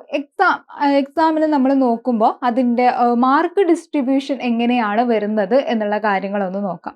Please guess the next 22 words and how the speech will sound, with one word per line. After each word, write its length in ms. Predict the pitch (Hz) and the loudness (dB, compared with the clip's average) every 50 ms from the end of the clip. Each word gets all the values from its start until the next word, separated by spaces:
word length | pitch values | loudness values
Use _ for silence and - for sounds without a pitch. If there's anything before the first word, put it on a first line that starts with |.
| - 247 | -12 -6
ഓക്കെ, 160 | 240 330 440 466 - _ _ _ - 226 | -4 -4 -4 -4 -8 _ _ _ -4 0
അപ്പോ 140 | 208 262 320 392 - - 226 254 | 2 2 0 0 -2 -4 -2 0
ഇത് 100 | 220 269 254 269 | 0 2 2 2
കഴിഞ്ഞ് 280 | 254 247 240 254 277 277 | 2 4 2 2 2 2
നമ്മൾ 180 | 254 240 240 247 247 | 2 2 2 0 0
എന്ത് 160 | 233 220 233 | 0 0 0
ചെയ്യും, 180 | 233 220 220 220 | 0 0 0 -2
നമ്മൾ 160 | 214 214 220 226 208 226 | -2 -2 -2 -2 -2 -2
ഡീറ്റെയിൽ 340 | 208 202 247 233 247 247 240 | 0 0 2 2 4 2 2
ആയിട്ടുള്ള 260 | 233 220 226 226 247 247 - | 0 0 0 -2 -2 0 0
സിലബസ് 420 | 262 226 214 196 208 226 233 - 240 220 | 0 0 2 2 0 -2 -2 -2 -4 -4
എങ്ങനെയൊക്കെയാണ് 640 | 208 208 208 220 220 214 - 240 220 208 214 240 247 233 | -4 -4 -4 -4 -6 -4 -4 -4 -2 -2 -2 0 0 -2
വരുന്നത് 380 | 214 208 208 202 208 214 277 302 311 | -2 -2 -4 -2 0 0 2 2 2
തുടങ്ങിയ 300 | 262 226 214 220 226 226 220 226 | 0 0 -2 -2 -2 0 0 0
കാര്യങ്ങളെല്ലാം 580 | 208 202 202 202 214 220 214 208 202 208 220 233 220 | 0 -2 -2 -4 -2 -2 -2 0 0 -2 -2 -2 -4
നമ്മൾ 160 | 202 202 208 202 202 | -4 -4 -4 -4 -4
ഡിസ്കസ് 360 | 196 - _ - 220 214 - 226 | -8 -6 _ -4 -4 -2 -2 -2
ചെയ്യുന്നുണ്ട്. 420 | 208 202 202 196 185 180 190 - 440 - _ _ _ _ _ | -2 -2 -4 -6 -6 -2 -2 -2 -2 -2 _ _ _ _ _
So, 60 | 294 277 269 294 | -2 0 2 0
എങ്ങനെയാണ് 480 | 311 339 359 381 403 349 302 285 285 277 254 | 0 0 0 2 2 4 4 4 4 4 2
ആദ്യമായിട്ട് 460 | 254 240 277 277 277 247 240 233 254 254 247 | 2 2 2 2 2 0 0 -2 -2 -4 -4
നമ്മുടെ 220 | 220 208 214 285 | -4 -2 -4 -4